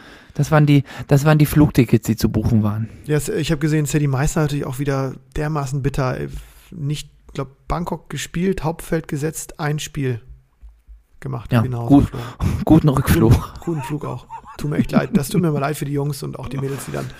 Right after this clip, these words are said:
Speaker 2: die da dahin fliegen und
Speaker 1: Ja, vor allem, das kostet Geld, ne? Dann,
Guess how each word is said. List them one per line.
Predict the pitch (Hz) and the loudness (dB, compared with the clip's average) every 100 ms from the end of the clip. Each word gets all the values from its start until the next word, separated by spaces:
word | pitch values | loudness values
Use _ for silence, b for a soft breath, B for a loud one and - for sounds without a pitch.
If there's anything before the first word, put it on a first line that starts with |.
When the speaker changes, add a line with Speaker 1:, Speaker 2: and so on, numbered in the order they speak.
| B B B B - | B B B B -10
Speaker 2:
die | 143 | -6
da | 135 | -4
dahin | 123 120 131 | -4 -4 -6
fliegen | 131 135 131 | -6 -8 -6
und | 127 123 113 - | -8 -10 -6 0
Speaker 1:
Ja, | 127 | 2
vor | - | 4
allem, | 139 | 4
das | 127 120 | 2 4
kostet | 151 151 139 - | 2 2 0 4
Geld, | 123 143 - | 6 6 6
ne? | 117 | 4
Dann, | 120 117 | 6 2